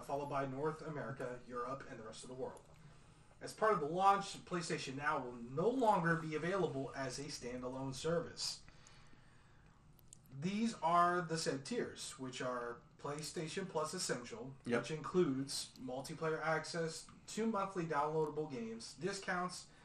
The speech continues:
Speaker 1: and cloud storage for games
Speaker 2: It's their
Speaker 1: saved.
Speaker 2: basic subscription.
Speaker 1: Yeah, it's their basic subscription service. And that is priced at nine ninety-nine a month or sixty dollars a year, so fifty-nine ninety-nine a year. Then you have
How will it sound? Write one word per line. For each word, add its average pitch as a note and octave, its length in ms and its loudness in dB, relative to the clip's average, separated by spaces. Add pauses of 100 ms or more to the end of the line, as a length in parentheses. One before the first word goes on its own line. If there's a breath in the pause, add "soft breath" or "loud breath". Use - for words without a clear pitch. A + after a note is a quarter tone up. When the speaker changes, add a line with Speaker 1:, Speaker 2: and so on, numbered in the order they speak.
(160 loud breath)
Speaker 1:
and F#3 220 -2
cloud E3+ 280 4
storage C#3+ 360 -4
for C3+ 140 -6
games C3 300 -4
Speaker 2:
It's E3+ 160 4
their G3 120 6
Speaker 1:
saved. C#3+ 120 0
Speaker 2:
basic B2 380 2
subscription. - 460 -4
Speaker 1:
Yeah, - 200 8
it's D#3+ 120 -2
their F#3 100 2
basic E3 380 -2
subscription A2+ 580 -10
service. - 460 -12 (880 soft breath)
And E3 160 2
that F#3 200 4
is F3+ 240 2
priced E3+ 360 0
at C3+ 120 -2
nine D#3 220 4
ninety-nine E3 460 2
a - 20 -2
month D3+ 320 0 (100)
or D#3+ 500 2
sixty - 420 -6
dollars C3 320 0
a - 20 -10
year, G2 260 -10
so A#2 160 -8
fifty-nine C#3 460 -6
ninety-nine B2+ 480 -4
a - 20 -8
year. G2+ 300 -10 (800 loud breath)
Then G3 180 4
you A3+ 100 6
have D#3+ 520 6